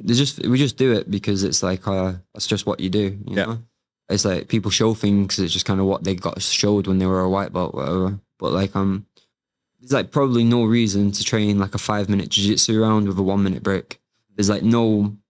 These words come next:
Speaker 1: so if you do M M A, like, it kinda mimics M M A rounds.
Speaker 2: Yeah.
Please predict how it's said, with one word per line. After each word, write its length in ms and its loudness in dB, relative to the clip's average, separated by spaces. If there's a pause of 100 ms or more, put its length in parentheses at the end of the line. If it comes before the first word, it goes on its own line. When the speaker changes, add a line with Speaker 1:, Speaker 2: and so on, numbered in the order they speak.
(160)
Speaker 1:
so 80 -6
if 40 2
you 60 2
do 120 4
M 120 2
M 120 4
A, 340 2
like, 340 -2
it 80 -6
kinda 200 2
mimics 320 2
M 120 4
M 100 4
A 120 4
rounds. 240 2
Speaker 2:
Yeah. 120 -2